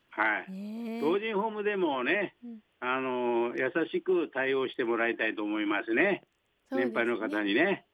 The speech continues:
Speaker 1: はい。
Speaker 2: そうですね。声かけ一つでも、「お茶どうぞ」っていう、その差し出すその一つでも、やっぱり心がこもってると感じ取れますからね。
Speaker 1: 全然違うですもんね。
Speaker 2: うん。
Speaker 1: はいはい。
Speaker 2: はい。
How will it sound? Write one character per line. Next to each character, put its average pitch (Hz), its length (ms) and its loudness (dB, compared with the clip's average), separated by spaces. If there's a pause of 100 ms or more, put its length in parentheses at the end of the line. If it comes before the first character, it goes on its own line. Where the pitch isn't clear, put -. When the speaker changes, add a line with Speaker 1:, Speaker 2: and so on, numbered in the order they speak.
(140)
Speaker 1:
は - 200 -2
い。 - 20 2
Speaker 2:
そ 269 60 0
う - 20 -4
で 240 120 -6
す 277 120 -12
ね。 311 140 -4
声 302 260 0
か 302 140 -6
け 302 140 -4
一 359 220 -6
つ 320 140 -8
で 359 100 0
も、 302 300 0 (260)
「お 214 100 -10
茶 226 180 -6
ど 311 200 0
う 294 80 -2
ぞ」 370 180 0
っ - 20 0 (240)
て 269 80 -2
い 254 180 0
う、 277 60 -2
そ 285 100 -4
の 269 100 -2
差 285 160 -6
し 330 140 -2
出 381 100 2
す 320 120 -8
そ 311 120 0
の 294 120 2
一 - 200 -2
つ 392 120 -14
で 403 120 2
も、 349 240 4 (340)
や 277 80 -4
っ - 20 -12
ぱ 415 100 -2
り 359 80 -2
心 320 320 2
が 247 80 -6
こ 277 140 -6
も 277 120 -2
っ 269 40 -4
て - 120 -4
る 226 100 -4
と 196 220 0
感 254 160 -6
じ 214 100 -10
取 262 140 -4
れ 269 60 -2
ま 320 160 -4
す - 80 -14
か 240 100 -4
ら 170 100 -4
ね。 220 340 -2 (200)
Speaker 1:
全 123 280 2
然 151 160 2
違 - 120 -6 (160)
う 151 40 -2
で - 120 -8
す - 140 -16
も 226 120 -4
ん 254 80 -2
ね。 226 320 2
Speaker 2:
う 202 180 -6
ん。 - 20 -10
Speaker 1:
は - 100 -6
い - 20 -4
は - 60 -4
い。 - 40 -12
Speaker 2:
は 202 460 -10
い。 240 100 -4